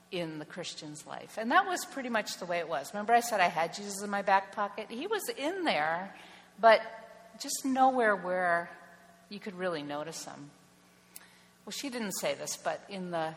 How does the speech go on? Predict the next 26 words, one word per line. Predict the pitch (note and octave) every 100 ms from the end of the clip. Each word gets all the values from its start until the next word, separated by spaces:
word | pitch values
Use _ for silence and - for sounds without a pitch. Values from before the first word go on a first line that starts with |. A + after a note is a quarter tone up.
| - - F3
words | F3+ F3
of | D3+
Doctor | E3 C#3+ - F3+
Phil, | D#3 - D#3+ D#3 G3 G#3+ - - - - - - - - - - - -
"How's | D#3+ D#3+
that | D#3 D#3
working | D3 - G3 F#3
for | G#3
ya?" | G#3+ A3+ A#3 - - - -
<laughs> | D#4 - - B3 - - B3+ F4+ - - - - - - - - - -
For | - A3+
me, | A3+ C#4 E4 F4+ F#4 - -
the | G3 -
outside | G3 C4 - C#4+ B3+ G#3
looked | G3 - -
great. | D#3+ D#3 A#3+ - - - - - _ _ - - _
The | G#3 -
inside | C4 D4 F#4+ E4 A#3+ G3 F#3 F#3
looked | F#3+ -
like | F#3 E3 E3 - - - E3
London | F3 F3+ D#3 C#3+
after | C#3+ - D3+
a |
bombing | C#3 C#3 C#3 C#3
raid, | C#3+ D3 D3+ - - -
basically. | D3 - - - C3 D#3+